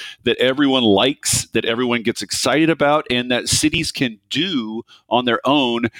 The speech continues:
without a bunch of argument at the national level, without sort of national polarized politics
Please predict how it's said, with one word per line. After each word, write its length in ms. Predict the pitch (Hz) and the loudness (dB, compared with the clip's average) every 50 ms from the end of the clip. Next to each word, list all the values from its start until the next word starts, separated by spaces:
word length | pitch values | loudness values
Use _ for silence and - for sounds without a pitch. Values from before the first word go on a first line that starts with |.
| - - | -16 -6
without 340 | - 113 113 110 120 127 131 | 0 0 2 2 4 2 2
a 60 | 131 | 2
bunch 240 | 113 131 131 127 - | 2 0 0 0 0
of 60 | 139 - | 0 0
argument 440 | 113 113 120 117 120 120 117 117 - | 2 2 0 2 0 0 0 0 0
at 140 | 117 110 - | 0 0 0
the 60 | 117 | 0
national 460 | 110 110 110 110 - - 113 104 101 | 0 0 0 0 -2 -2 -2 -2 0
level, 280 | 98 95 95 95 98 101 | 0 0 0 0 -2 -4
without 320 | 92 98 - 120 123 123 | -4 -2 0 0 0 0
sort 120 | - 131 113 | -2 -6 -6
of 60 | 101 | -6
national 560 | 104 101 104 110 117 - - 123 117 107 104 | -4 -2 -2 0 0 -2 -4 -4 -4 -8 -8
polarized 520 | - - 117 113 110 107 101 101 101 - | -8 -6 -6 -4 -2 0 0 0 0 -2
politics 640 | - - 110 107 104 98 - - 101 - - - | -2 0 2 2 2 0 -2 -6 -10 -10 -10 -16